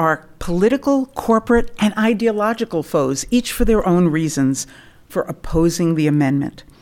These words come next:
There are politicians who feared an unpredictable new voting bloc. How are these women gonna vote? They didn't know.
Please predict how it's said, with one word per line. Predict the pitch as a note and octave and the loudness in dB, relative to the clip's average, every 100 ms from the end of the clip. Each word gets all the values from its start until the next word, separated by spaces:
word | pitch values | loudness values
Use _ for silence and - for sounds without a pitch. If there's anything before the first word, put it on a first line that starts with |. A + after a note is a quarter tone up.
| - - - - | -20 -20 -20 -2
There | E3+ | -2
are | |
politicians | E3 - F3 F#3 F#3+ B3+ E3+ - - - - | 0 -2 0 2 2 2 2 -2 -6 -16 -2
who | G#3+ | 0
feared | - - A3 A3+ | 0 0 2 2
an | F#3+ F3+ - | 0 -6 -4
unpredictable | G3 G#3+ G#3 F#3 G#3 G#3 F3+ F#3+ F#3+ F3 | -2 -2 -4 -6 -6 -4 -4 -2 -2 -2
new | E3+ G3 | -4 -4
voting | D#3 F3+ C#4 B3 | 0 0 2 0
bloc. | C3+ B2 - - - _ - - - | -2 -8 -10 -20 -20 _ -20 -20 -20
How | - G#3+ | -6 -2
are | A#3 | 0
these | G#3+ G#3 | -2 -4
women | G#3+ G3+ F#3+ | -6 -6 -6
gonna | F3+ E3 | -6 -6
vote? | G3 A3+ - _ _ - - - - | -6 -8 -14 _ _ -20 -20 -20 -4
They | D3+ | -2
didn't | C#3 C3+ C3 | 0 -2 0
know. | F3 G3+ - | 0 0 -2